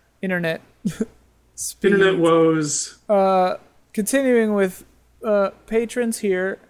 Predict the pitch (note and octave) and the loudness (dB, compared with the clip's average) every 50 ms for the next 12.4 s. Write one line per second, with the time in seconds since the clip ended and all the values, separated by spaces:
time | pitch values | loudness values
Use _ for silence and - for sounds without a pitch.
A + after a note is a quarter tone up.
0 | _ - - A3+ A#3+ A3+ A3 G3+ G3+ G3+ G#3 G3+ G#3 G#3 G3+ F#3+ - A#3+ A#3+ - | _ -4 0 0 0 0 0 -2 0 0 0 -2 -4 -4 -4 -4 -4 -4 -4 -4
1 | G#3+ G3+ F#3+ F3 - - G3+ F#3 - G#3 G#3 G#3 G3+ G#3 G3+ F#3+ F#3 F3 E3 D#3+ | -4 -6 -6 -6 -8 -8 -8 -4 -2 0 0 0 -2 -4 -6 -8 -8 -10 -10 -10
2 | D#3+ D#3+ D#3 D3+ D3 D#3 E3 F#3 G3 G3 - - F3+ - - F#3+ F#3+ F#3 F3 - | -8 -8 -8 -8 -8 -4 -4 -2 -2 -2 -4 -8 -12 -8 -6 -6 -4 -4 -6 -8
3 | - - - _ _ _ _ _ _ _ _ _ _ - F#3+ F3 E3+ E3 D#3+ D#3+ | -10 -12 -16 _ _ _ _ _ _ _ _ _ _ -4 -2 0 2 2 2 0
4 | - - - - F3+ - - G#3 F#3+ F3+ F3+ F3 - - A#3 B3 C4+ C4 A#3 G#3 | -2 -4 -6 -6 -4 -2 -2 0 0 0 -2 -4 -4 0 2 4 4 4 4 2
5 | - - G#3+ F#3+ F3+ F#3 E3+ - - G3 G3+ A3+ A#3+ A3+ F#3 E3+ D#3+ D#3+ D#3+ E3 | 0 0 -2 -2 -2 -4 -6 -4 -2 0 0 0 0 -2 -2 -2 -2 -2 -4 -6
6 | F3+ - _ _ _ _ _ - F3+ G3 F#3 F#3 F3+ F3+ - - _ - A3+ G3+ | -8 -10 _ _ _ _ _ 0 2 4 4 4 2 0 -6 -10 _ -8 -4 -4
7 | G3 F#3+ F#3+ - - - - G3+ F#3 G#3+ A3+ A3 A3 - - G#3 G3 F#3+ F3 - | -2 -4 -4 -6 -10 -16 -8 -2 2 2 2 2 0 -2 -4 -4 -2 -4 -4 -8
8 | - - G3+ F#3+ - B3 A#3 B3+ A3+ A3 F#3+ F3+ - - G#3+ G3+ G3 G3+ G3+ F#3 | -8 -8 -6 -6 -6 -6 -6 -4 -2 -2 -4 -4 -4 -4 -4 -2 -2 -2 -4 -4
9 | - F#3 F3 E3+ - - G3 G3 G3 F#3+ F3+ F3 F3 E3+ E3+ E3+ - - - E3 | -6 -8 -8 -8 -6 -2 0 2 2 2 2 0 -2 -4 -6 -10 -12 -12 -10 -6
10 | E3 E3+ F#3 F#3+ F3+ E3+ D#3+ D#3+ D#3+ D#3+ - _ _ _ _ _ _ _ _ - | -4 -4 -4 -4 -4 -4 -6 -8 -8 -12 -16 _ _ _ _ _ _ _ _ -6
11 | A3 A3+ G#3 - G#3+ G3+ F#3 - - F#3+ F#3+ F#3 F#3+ F3+ E3+ F3+ F3 E3 E3 D3+ | -4 -4 -2 -2 -4 -4 -4 -4 -4 -4 -4 -4 -6 -6 -6 -6 -6 -6 -6 -4
12 | D#3+ F#3 G3 G3 G3 F#3+ F#3 | -2 -2 -2 -2 -2 -4 -6